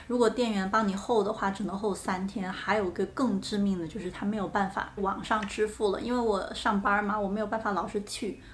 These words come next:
所以我以前都是网上，现在没有办法了。唉，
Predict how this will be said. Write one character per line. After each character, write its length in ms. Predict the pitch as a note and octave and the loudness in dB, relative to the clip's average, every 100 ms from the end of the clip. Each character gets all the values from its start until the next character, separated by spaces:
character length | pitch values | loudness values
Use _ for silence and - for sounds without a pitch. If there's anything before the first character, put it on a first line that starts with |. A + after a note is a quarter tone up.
| - | -18
所 180 | - B3 | -2 2
以 20 | |
我 120 | A#3 | 4
以 20 | G#3 | 4
前 100 | A3 | 2
都 80 | |
是 120 | G3+ A3 | 0 0
网 200 | G3 - | -2 0
上， 160 | G3 F#3+ - | -2 -2 -8
现 140 | - | -16
在 40 | - | -16
没 40 | |
有 40 | - - | -20 -20
办 100 | - | -20
法 120 | - - | -20 -20
了。 140 | - - - - - - - - - - - - - - - - - - | -20 -20 -20 -18 -18 -20 -20 -20 -20 -20 -20 -20 -20 -20 -20 -20 -20 -20
唉， 80 | A3 | -16